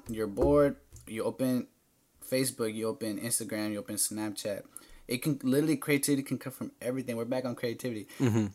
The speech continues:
Speaker 1: It can be, like, looking at other influencers. It can be doing this and that. And once you see s-, like, something, you're thinking, like, "Oh, how come they haven't done this?" And then you're like, "Wait, how come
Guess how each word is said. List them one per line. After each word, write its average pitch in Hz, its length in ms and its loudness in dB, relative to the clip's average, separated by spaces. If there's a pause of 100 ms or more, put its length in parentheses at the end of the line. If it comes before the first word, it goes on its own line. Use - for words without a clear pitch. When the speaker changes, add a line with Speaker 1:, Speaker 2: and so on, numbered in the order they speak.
Speaker 1:
It 143 160 6
can 170 120 4
be, 151 120 4
like, 131 240 6
looking 143 400 4
at 131 260 2 (140)
other 135 480 4
influencers. 117 680 0
It 113 40 -4
can 110 140 -2
be 110 200 -4
doing 117 380 -4
this 113 180 -2
and 104 180 -2
that. 107 260 -2 (200)
And 117 140 -2
once 120 180 0
you 135 60 2
see - 160 2
s-, - 180 0 (220)
like, 113 240 -4 (600)
something, 170 340 2
you're 143 240 2
thinking, 170 320 4
like, 113 220 4 (420)
"Oh, 135 220 6
how 127 140 2
come 147 160 4
they 139 100 6
haven't 143 260 4
done 117 220 2
this?" 117 320 2 (400)
And 123 140 2
then 131 100 6
you're 127 180 4
like, 113 300 0 (120)
"Wait, 110 340 -4 (280)
how - 160 -6
come 120 300 0